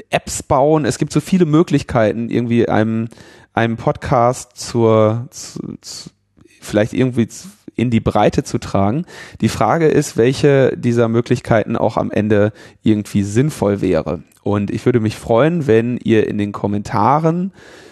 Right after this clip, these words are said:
äh, vielleicht, äh, Vorschläge machen könntet, was, was ihr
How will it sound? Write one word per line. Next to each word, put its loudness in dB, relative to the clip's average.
äh, 4
vielleicht, 0
äh, 4
Vorschläge 0
machen -2
könntet, -2
was, -2
was -4
ihr 2